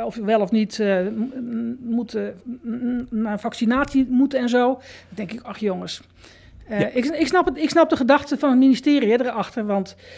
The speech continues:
Speaker 1: eh, we moeten ook jongere mensen bereiken. Dus, nou, Famke Louise heeft heel veel volgers, dus laten we haar inzetten.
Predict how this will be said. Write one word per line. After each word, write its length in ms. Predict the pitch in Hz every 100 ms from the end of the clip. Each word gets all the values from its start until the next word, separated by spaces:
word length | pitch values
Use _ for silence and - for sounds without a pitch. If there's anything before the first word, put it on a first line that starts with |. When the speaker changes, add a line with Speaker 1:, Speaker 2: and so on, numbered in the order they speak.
| -
Speaker 1:
eh, 180 | 233 220
we 120 | 202
moeten 240 | 240 247 240
ook 100 | 208
jongere 300 | 277 294 262
mensen 400 | 247 220 247 196
bereiken. 500 | 214 220 196 214 190
Dus, 300 | 254 226 -
nou, 240 | 247 180
Famke 300 | - 214 202
Louise 300 | 220 240 214
heeft 240 | 202 196 196
heel 160 | 208
veel 120 | 190 190
volgers, 340 | 233 202 196
dus 180 | 208 202
laten 280 | 208 190 202
we 60 |
haar 220 | 190 185
inzetten. 560 | 240 269 240 240 226